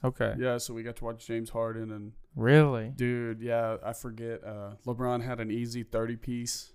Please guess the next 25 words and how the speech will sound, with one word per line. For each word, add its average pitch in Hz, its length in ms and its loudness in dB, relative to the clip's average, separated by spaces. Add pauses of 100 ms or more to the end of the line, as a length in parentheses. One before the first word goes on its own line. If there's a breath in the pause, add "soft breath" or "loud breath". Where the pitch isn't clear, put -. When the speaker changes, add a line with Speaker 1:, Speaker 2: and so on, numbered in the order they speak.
(120)
Speaker 1:
Oh. 135 300 -4
Speaker 2:
Looked 139 220 6
effortless, 107 600 4
man. 113 280 0
It 120 60 -4
was 135 120 6
Speaker 1:
Really? 151 300 10 (340 soft breath)
Speaker 2:
you 131 140 0
know, 107 240 0
Speaker 1:
What 131 140 4
Speaker 2:
it's 180 40 8
Speaker 1:
was 202 140 4
it 147 140 0
like 131 300 -2
watching 117 540 -6
those 104 220 -8
guys? 98 320 -10
'Cause 131 160 -6
I've 139 140 2
never 143 200 -2
seen 131 240 -6
either 117 300 -2
of 107 60 -6
those 101 180 -8
teams - 280 -12